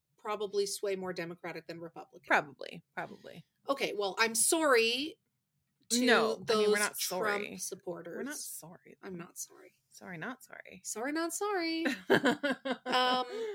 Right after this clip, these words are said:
Speaker 1: but wow, just before we started recording, um, uh, like, uh, th-, the world blew up with news that,
Speaker 2: <laughs>
Speaker 1: that, um, Biden,
Speaker 2: Biden.
Speaker 1: I almost said Pence. Wah,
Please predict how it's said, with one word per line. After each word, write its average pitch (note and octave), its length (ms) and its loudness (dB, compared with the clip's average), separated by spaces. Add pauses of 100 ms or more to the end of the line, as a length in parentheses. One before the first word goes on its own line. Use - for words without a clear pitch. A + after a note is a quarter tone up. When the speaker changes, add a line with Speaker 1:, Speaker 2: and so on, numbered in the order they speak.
(120)
Speaker 1:
but C#4 220 -2
wow, F#4+ 360 4
just D#4 220 -2
before E4+ 220 2
we E4+ 80 2
started D#4 360 -2
recording, D4 680 -2 (180)
um, C4 500 -10 (600)
uh, A3 160 -10
like, A3+ 220 -4
uh, - 140 -14 (280)
th-, G3+ 160 -18
the B3 80 -2
world F4 340 4
blew E4+ 220 4
up B4 260 6
with B3 280 4
news E4 400 4
that, E4+ 260 4 (320)
Speaker 2:
<laughs> - 320 -20
Speaker 1:
that, D#4 380 0 (260)
um, C#4 600 -4 (220)
Biden, D4 360 4
Speaker 2:
Biden. - 20 -4
Speaker 1:
I G#3 120 0
almost G3 220 -4
said E3+ 180 -8
Pence. F3 380 -8
Wah, A3+ 180 -4